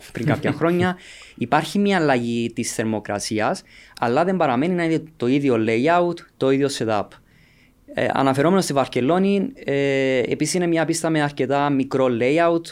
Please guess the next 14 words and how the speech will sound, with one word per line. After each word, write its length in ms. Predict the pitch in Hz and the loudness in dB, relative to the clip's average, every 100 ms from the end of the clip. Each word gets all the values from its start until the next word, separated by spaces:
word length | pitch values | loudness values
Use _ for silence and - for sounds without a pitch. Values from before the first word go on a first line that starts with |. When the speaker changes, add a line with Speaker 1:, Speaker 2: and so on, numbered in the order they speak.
| - _ _ | -20 _ _
Speaker 1:
όπου 280 | - 143 156 | -6 -2 2
οι, 140 | 147 135 | 2 0
οι 260 | 120 120 | 0 0
ομάδες 480 | 117 127 160 185 175 | 0 0 0 -2 -2
προτιμούν 380 | - 127 123 160 | -4 -2 0 0
να 120 | 160 | 0
πηγαίνουν 280 | 123 117 110 123 | -2 -2 -4 -6
testing 240 | 110 117 | -6 -6
εκεί, 140 | 113 | -6
γιατί 240 | 160 170 151 | -4 -4 -2
είναι 140 | 165 | -4
πολύ 340 | - 127 127 165 | -2 -2 0 0
μικρή 320 | 180 - 117 | -2 -4 -4
πίστα. 540 | 107 98 - 117 185 | -4 -8 -6 -6 -8